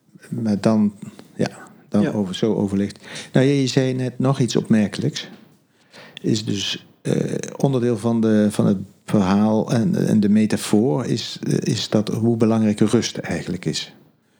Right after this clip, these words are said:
Speaker 1: Rust is heel essentieel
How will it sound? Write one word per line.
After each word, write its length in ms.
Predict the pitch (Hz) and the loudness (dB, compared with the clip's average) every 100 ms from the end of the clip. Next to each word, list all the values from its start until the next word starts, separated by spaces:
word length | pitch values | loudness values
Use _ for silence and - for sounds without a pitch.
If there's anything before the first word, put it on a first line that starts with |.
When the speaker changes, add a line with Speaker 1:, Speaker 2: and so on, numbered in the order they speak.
| _ | _
Speaker 1:
Rust 340 | - 117 117 - | 0 0 0 -2
is 220 | 107 - | -4 -2
heel 480 | 107 123 123 101 104 - _ _ _ _ _ | 0 2 2 -2 -6 -18 _ _ _ _ _
essentieel 800 | - - 202 - - 117 110 113 | -6 -2 -2 0 0 2 -2 -6